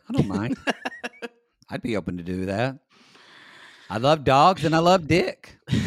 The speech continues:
Speaker 2: So y'all vote in our, vote
Speaker 1: No
Speaker 2: in our bi-,
Speaker 1: commitment.
Speaker 2: bi-curious.
Speaker 1: It's great.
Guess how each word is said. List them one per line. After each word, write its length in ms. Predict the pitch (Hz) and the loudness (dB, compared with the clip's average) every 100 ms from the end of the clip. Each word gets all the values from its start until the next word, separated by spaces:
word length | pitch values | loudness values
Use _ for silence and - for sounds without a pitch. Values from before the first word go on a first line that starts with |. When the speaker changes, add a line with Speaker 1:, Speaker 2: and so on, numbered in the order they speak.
| - - - - 269 - - _ _ _ | -4 -6 -12 -12 -10 -10 -12 _ _ _
Speaker 2:
So 160 | - 202 | -8 -4
y'all 320 | 185 160 165 | 0 2 2
vote 220 | 147 170 | 2 0
in 140 | 170 165 | 0 0
our, 300 | 151 143 110 | 0 0 -2
vote 180 | 131 | -2
Speaker 1:
No 80 | 139 | 0
Speaker 2:
in 60 | 131 | 0
our 60 | 107 | 0
bi-, 100 | 104 | -4
Speaker 1:
commitment. 220 | 247 131 | -6 -6
Speaker 2:
bi-curious. 400 | 107 - 90 67 | -8 -6 -8 -8
Speaker 1:
It's 100 | 101 | -8
great. 540 | 127 240 _ - - | -8 -8 _ -12 -12